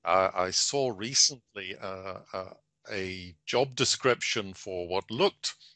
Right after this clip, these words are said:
to any other company like a category procurement manager in Amazon.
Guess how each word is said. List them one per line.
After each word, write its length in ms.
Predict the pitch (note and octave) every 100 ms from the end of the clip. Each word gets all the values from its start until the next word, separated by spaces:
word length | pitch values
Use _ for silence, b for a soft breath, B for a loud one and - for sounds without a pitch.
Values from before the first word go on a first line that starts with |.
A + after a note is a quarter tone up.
| _
to 140 | - A#2
any 200 | A2+ G#2+
other 180 | C#3 F3
company 460 | - G#2+ - G#2+
like 280 | F#2+ F#2+ -
a 180 | F#2+ F#2
category 520 | - A2+ A2 - G2 -
procurement 560 | F#2+ - C3+ C3+ A#2
manager 480 | G#2 F#2 F#2 - F#2+
in 80 | F#2+
Amazon. 460 | G#2 C#3+ A#2 E2